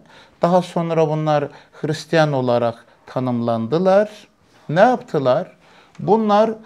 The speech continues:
Allah'a ait olanı Hazreti İsa'ya verdiler.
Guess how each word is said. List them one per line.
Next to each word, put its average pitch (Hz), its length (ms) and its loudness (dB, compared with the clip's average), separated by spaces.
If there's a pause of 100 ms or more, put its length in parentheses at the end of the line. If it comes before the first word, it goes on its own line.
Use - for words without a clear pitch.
(260)
Allah'a 180 640 0
ait 151 320 -4
olanı 175 480 -4 (200)
Hazreti 180 560 -6
İsa'ya 139 480 -2
verdiler. - 840 -10